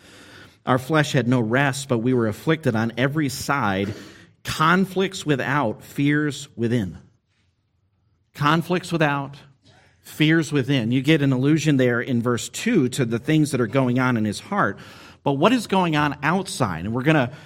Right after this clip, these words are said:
go from the inside to the outside and back to the inside in David's life. And you'll see he really is going through a storm.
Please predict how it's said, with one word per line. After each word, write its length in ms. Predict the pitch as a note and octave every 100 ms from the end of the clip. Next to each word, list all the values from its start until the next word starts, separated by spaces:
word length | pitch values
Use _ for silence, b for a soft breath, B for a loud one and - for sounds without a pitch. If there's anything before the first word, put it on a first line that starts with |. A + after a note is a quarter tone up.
| B -
go 160 | E3+
from 180 | D#3+ C#3+
the 140 | C#3
inside 540 | E3 G#3+ - E3+ D#3+ D#3
to 60 |
the 160 | C3 A#2+
outside 600 | C3+ G3 - C#3+ A2+ A#2
and 160 | B2 G#2+
back 360 | C3+ G3+ -
to 100 | D#3
the 180 | B2+ B2
inside 580 | D3 G3 G#3 D3 G#2+ G2+
in 140 | A2+ G#2
David's 380 | C3 A#2+ G2
life. 400 | G2+ D3 E3 F2+
And 100 | A2
you'll 120 | A#2 C#3
see 500 | - F#3 A3+ A#2+ C3+
he 100 | F3
really 260 | G#3+ F#3+
is 160 | F#3+ -
going 300 | D#3 F3+ F3+
through 200 | - A2+
a 40 |
storm. 500 | - - G#3+ C4 -